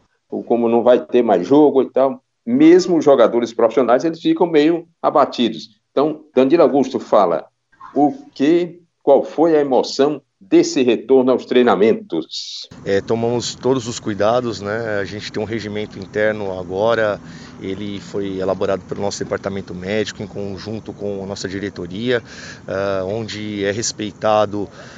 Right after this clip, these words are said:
Speaker 2: eh, todo o cuidado com todos os colaboradores, desde a entrada, desde o pessoal que está na portaria até o nosso presidente, todos, eh, têm uma conduta a ser seguida.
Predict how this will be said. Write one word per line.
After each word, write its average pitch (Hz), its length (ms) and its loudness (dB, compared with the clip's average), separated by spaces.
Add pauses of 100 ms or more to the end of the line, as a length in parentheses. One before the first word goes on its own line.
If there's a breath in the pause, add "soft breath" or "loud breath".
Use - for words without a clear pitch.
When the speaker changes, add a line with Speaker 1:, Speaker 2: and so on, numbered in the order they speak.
(140)
Speaker 2:
eh, 104 320 -2
todo 127 180 -2
o 127 40 -2
cuidado 110 600 -2
com 120 240 -10
todos 151 420 -2
os 131 120 -10
colaboradores, 113 1080 -2
desde 143 580 -2
a 131 60 2
entrada, 113 640 0
desde 131 340 -8
o - 40 -16
pessoal 110 240 -10
que 113 80 -18
está 113 160 -10
na 110 100 -10
portaria 104 680 -4 (380 loud breath)
até - 300 -8
o 123 40 -4
nosso 120 240 -8
presidente, 104 640 -8
todos, 123 380 -6
eh, 107 340 -2 (380 loud breath)
têm 143 160 0
uma 135 160 -2
conduta 123 760 -2
a 107 80 -2
ser 117 240 -4
seguida. 123 560 -4